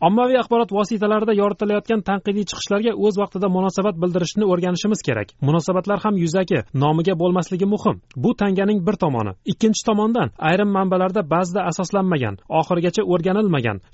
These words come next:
shaxsiyatga tegadigan materiallar uchrab turibdi. Nazarimda, nafaqat tezkorlik, balki xolislik tamoyillariga ham rioya etish, fakt, dalillar asosli ekanligiga ham e'tibor qaratishimiz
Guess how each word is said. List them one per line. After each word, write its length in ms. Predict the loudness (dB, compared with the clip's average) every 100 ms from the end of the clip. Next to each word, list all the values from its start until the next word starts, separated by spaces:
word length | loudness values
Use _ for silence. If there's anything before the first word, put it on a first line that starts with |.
| -4
shaxsiyatga 500 | -2 0 -2 -2 -4
tegadigan 420 | 0 0 0 0 0
materiallar 440 | 0 0 0 0 -2
uchrab 220 | 0 -2 0
turibdi. 300 | -6 -4 -8 -8 0
Nazarimda, 440 | 2 2 2 2 0 0 -2
nafaqat 320 | -2 0 -2 0
tezkorlik, 480 | -2 0 0 0 -4 -2
balki 260 | 0 0 -2 0
xolislik 420 | 0 0 -2 -4 -2
tamoyillariga 600 | 0 0 0 0 0 -2
ham 120 | 0 0
rioya 340 | 0 0 0 2 2
etish, 240 | 0 -2 -4 -2
fakt, 240 | -2 -2 -2
dalillar 360 | 0 0 0 -2 -2
asosli 320 | -2 -2 0 0
ekanligiga 440 | 2 0 0 0 0
ham 120 | -2 -2
e'tibor 260 | -2 0 -2 -2
qaratishimiz 520 | -4 -4 -4 -2